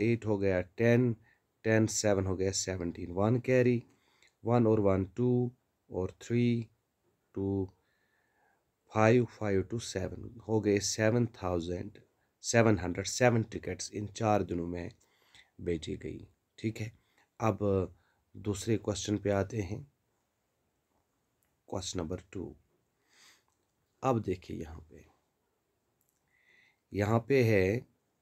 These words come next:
ये रेड से लिखा है, इसका मैं कलर चेंज कर देता हूँ यहाँ पे, ताकि आपको ये मुश्किल ना लगे।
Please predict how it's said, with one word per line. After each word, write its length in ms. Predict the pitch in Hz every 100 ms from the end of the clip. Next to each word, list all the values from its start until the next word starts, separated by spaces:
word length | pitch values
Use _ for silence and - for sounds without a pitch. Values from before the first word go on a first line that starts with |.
| _ _ _ _ _ _ _ _ _ _ _ _ _ _ _ -
ये 100 | 110
रेड 200 | 104 104
से 140 | -
लिखा 240 | 98 - 107
है, 40 |
इसका 260 | - - 95
मैं 220 | 92 90
कलर 320 | - 95 92 -
चेंज 260 | 92 87 80
कर 240 | - 85
देता 280 | 82 87 82
हूँ 160 | 82 85
यहाँ 220 | 85 87 -
पे, 80 | 107 _ _ _ _ _ _ _ -
ताकि 280 | 85 85 92
आपको 340 | 85 80 85
ये 260 | 82 82 78 - _ _ _ _ _ _ _ _ _ _ _ _ _ _ -
मुश्किल 460 | 90 - - 92
ना 160 | 82 80
लगे। 360 | 78 78 110